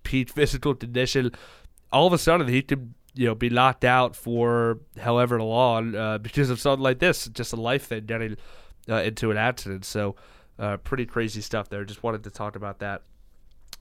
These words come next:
uh, really quickly. We're gonna get into some baseball stuff, um,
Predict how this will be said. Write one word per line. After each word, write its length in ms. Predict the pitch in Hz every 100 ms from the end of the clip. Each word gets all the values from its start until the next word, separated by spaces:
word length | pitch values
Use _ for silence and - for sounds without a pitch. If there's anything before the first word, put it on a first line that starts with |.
| 117
uh, 100 | 107
really 280 | 113 120 107
quickly. 380 | 143 139 139
We're 120 | 131 143
gonna 160 | 185
get 140 | 208 214
into 200 | 170 151
some 180 | 127
baseball 480 | 113 120 127 - 117
stuff, 460 | 110 - 113 110 - - - - - -
um, 400 | 110 104 107 285